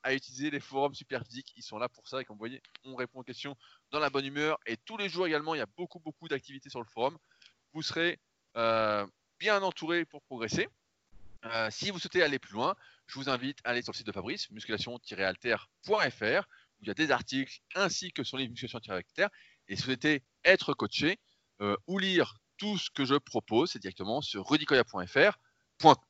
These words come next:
.com, pardon, point F R, c'est un autre site où j'ai mis tout ce que je fais, c'est rudicoya point com, et vous pourrez admirer donc mon nouveau site qui, je l'espère, vous plaira.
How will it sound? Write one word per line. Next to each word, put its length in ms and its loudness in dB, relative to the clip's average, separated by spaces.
.com, 240 6
pardon, 380 6
point 140 2
F 100 -2
R, 140 4
c'est 140 4
un 100 8
autre 120 0
site 160 -4
où 40 -4
j'ai 120 -2
mis 100 -6
tout 100 -10
ce 60 -6
que 80 0
je 100 -2
fais, 200 10
c'est 100 4
rudicoya 340 10
point 160 4
com, 240 10
et 280 10
vous 120 -6
pourrez 220 8
admirer 340 6
donc 240 -2
mon 100 0
nouveau 200 -2
site 240 -8
qui, 160 -6
je 80 -2
l'espère, 520 4
vous 240 -8
plaira. 440 12